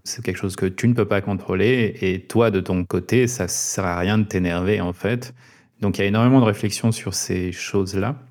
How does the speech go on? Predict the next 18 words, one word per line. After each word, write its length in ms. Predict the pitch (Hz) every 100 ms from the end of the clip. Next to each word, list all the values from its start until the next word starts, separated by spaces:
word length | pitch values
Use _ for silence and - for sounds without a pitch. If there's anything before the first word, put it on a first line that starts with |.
| _ _ _ _
C'est 220 | - 104
des, 200 | 98 98
hum, 300 | 95 95 95 95 _ _ _
choses 260 | - 139 123
qui, 100 | 113
je 80 | -
pense, 180 | 120 120
sont 140 | 110
intéressantes 560 | 107 110 107 - 117 110
quand 140 | 104
on 240 | 98 98
n'a 120 | 95 95
pas 140 | 101
forcément 960 | 98 101 - 101 98 98 95 98 98 98 _ _ _ _ _ _
réfléchi 600 | - 95 107 101 - 127
à 60 | 131
ces 160 | 123 120
sujets. 420 | - 120 123